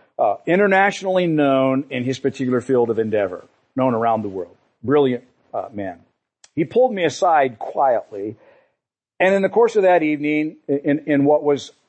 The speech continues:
probably our first substantive conversation, he shocked me by telling me of the struggle he'd had believing in God. Now, perhaps he, Scott knew that I was a pastor, and maybe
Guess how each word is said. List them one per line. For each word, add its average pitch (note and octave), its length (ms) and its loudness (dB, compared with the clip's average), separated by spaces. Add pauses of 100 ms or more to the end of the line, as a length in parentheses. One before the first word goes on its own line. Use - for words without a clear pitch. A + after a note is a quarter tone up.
(100)
probably G3 540 2
our C#3+ 180 2
first B3 680 -2 (160)
substantive G#3 1000 -2
conversation, B2 1000 -2 (1000)
he D#3 80 -6
shocked - 540 -2
me F#2+ 220 -14 (1500)
by C3+ 180 2
telling E3+ 440 -2
me A2 420 -4
of B2 220 0
the A2+ 140 -6
struggle D#3+ 600 -2
he'd B2 180 -2
had A2 260 -2
believing G#2+ 400 -2
in A2+ 120 -4
God. B2 380 0
Now, A#2 120 0
perhaps C3+ 480 0
he, C3 80 -6 (380)
Scott F3 340 0
knew D#3 140 0
that C#3 100 2
I A#2+ 120 2
was A#2+ 140 -2
a A#2+ 40 -10
pastor, A2+ 480 -2
and G#2+ 80 -6
maybe A2+ 320 -2